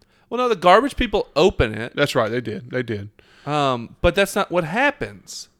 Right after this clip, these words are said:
Speaker 1: They're, like, on the back side of Alexandria, apparently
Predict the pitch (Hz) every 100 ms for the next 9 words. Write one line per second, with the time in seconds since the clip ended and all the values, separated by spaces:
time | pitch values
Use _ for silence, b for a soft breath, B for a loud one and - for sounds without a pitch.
0 | _ _ _ _ _ _ 269 320 - 220
1 | 175 117 127 151 180 - 185 190 180 196
2 | 185 135 113 113 117 127 _ _ _ _
3 | _ 123 131 165 147 127 123